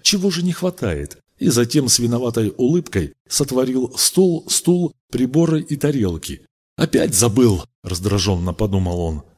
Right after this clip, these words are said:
Хотя спешить было некуда, он ел торопливо, отметив про себя странный факт: когда он не задумывал что-то особенное, всегда сотворял гамбургер, картофельное пюре, бобы, хлеб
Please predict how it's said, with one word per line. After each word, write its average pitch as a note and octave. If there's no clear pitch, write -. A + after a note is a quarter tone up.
Хотя G2+
спешить G2+
было G2+
некуда, G2
он D3
ел B2
торопливо, B2+
отметив G2
про G2+
себя A#2+
странный B2
факт: -
когда F#2
он F#2+
не G#2
задумывал G2+
что-то -
особенное, F#2+
всегда D#3+
сотворял B2
гамбургер, A#2
картофельное B2+
пюре, D3
бобы, B2
хлеб D#3+